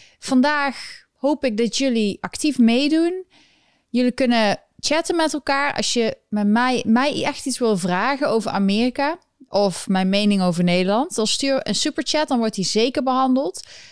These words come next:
En aan het einde kijk ik ook even of er nog wat dingen zijn die ik interessant vind. Maar als je echt, eh, voorkeursbehandeling wil hebben, dan,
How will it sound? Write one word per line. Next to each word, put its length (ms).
En 320
aan 60
het 140
einde 280
kijk 240
ik 120
ook 160
even 300
of 200
er 80
nog 180
wat 160
dingen 300
zijn 360
die 120
ik 100
interessant 480
vind. 240
Maar 120
als 120
je 80
echt, 340
eh, 160
voorkeursbehandeling 960
wil 180
hebben, 280
dan, 260